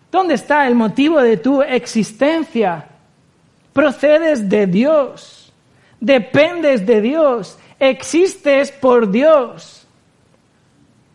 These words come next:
Tanto el hombre como la mujer proceden de Dios.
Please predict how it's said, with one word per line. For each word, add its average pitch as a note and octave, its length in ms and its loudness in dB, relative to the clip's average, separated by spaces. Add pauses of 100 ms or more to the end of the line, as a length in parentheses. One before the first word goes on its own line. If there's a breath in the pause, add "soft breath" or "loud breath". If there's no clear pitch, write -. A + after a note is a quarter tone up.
(840)
Tanto B3 360 2
el G#3+ 140 2
hombre D4 360 0
como B3+ 220 0
la C4 140 0
mujer G#3+ 640 -2
proceden G#3+ 920 0 (520 soft breath)
de G3 200 0
Dios. G#3+ 680 -4